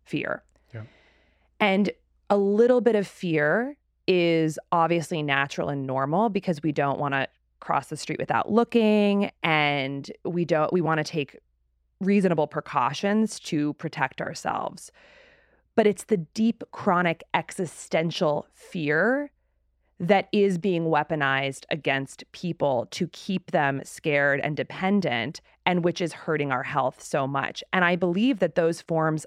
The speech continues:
Speaker 1: of fear can be processed and can be healed with the various healing modalities that we, that we know around us, like the ones that you do,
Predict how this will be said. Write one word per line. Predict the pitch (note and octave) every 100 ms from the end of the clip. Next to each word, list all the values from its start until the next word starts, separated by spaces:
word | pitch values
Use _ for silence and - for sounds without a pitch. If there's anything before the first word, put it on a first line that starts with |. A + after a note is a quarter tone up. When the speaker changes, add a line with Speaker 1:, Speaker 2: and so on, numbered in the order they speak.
| _
Speaker 1:
of | E3 D3 -
fear | _ - G3+ G#3+ D3+ C#3+ - _ _ _ _
can | - - A3+ B3 B3
be | F#3 C3 G#2+ -
processed | - D3+ - - - -
and | E3
can | - - G3 G3+ A3 A3+ - _
be | E3+ C#3+
healed | - - D3 A#2 B2+ - _ -
with | G3 F#3 - _ _ _ -
the |
various | E3 E3+ D#3+ D#3 D3+
healing | - D3+ C#3+
modalities | D3 C#3+ C3+ C3+ C#3 C#3 C#3 _ _ _
that | F3+ F3
we, | E3 D#3
that | F3+ F3
we | D#3 C#3+ - _ _
know | F#3+ E3+ D#3+ E3
around | D#3 D#3 A3+
us, | G3
like | E3 -
the | E3
ones | D#3 E3
that | E3+
you | D#3+ E3+ G#3+
do, | E3+ B2 F2+